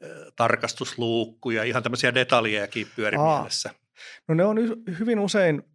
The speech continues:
Speaker 2: tota, tai nykypäivänäkin, niin, äh, tällä teet isot altaat, uima-altaat, tai uimahalleissa, niin ne altaat irrotetaan yleensä niinku rakenteista ihan, tai s-, noista muista rakenteista, niin ne irrotetaan kyllä,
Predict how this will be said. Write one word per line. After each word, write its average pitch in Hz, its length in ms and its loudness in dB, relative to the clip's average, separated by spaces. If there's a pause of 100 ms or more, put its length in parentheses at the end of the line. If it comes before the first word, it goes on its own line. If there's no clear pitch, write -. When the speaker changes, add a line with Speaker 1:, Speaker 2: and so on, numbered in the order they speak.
(280)
Speaker 2:
tota, 143 580 0
tai 151 120 4
nykypäivänäkin, 143 800 2
niin, 135 260 -2
äh, - 180 -12 (380)
tällä 143 180 2
teet 139 220 -2
isot 160 280 0
altaat, 143 440 0
uima-altaat, 131 1000 -2 (640)
tai 135 120 2
uimahalleissa, 135 920 2
niin 127 160 -6
ne 127 100 -4
altaat 139 480 0
irrotetaan 131 800 -4
yleensä 135 440 -6 (460)
niinku 135 200 -6
rakenteista 127 720 -4
ihan, 131 300 -8 (100)
tai 131 280 0
s-, 156 240 -14 (360)
noista 139 240 -2
muista 139 300 -2
rakenteista, 131 540 -4
niin 127 140 -6
ne 131 120 -4
irrotetaan - 540 -6
kyllä, - 280 -8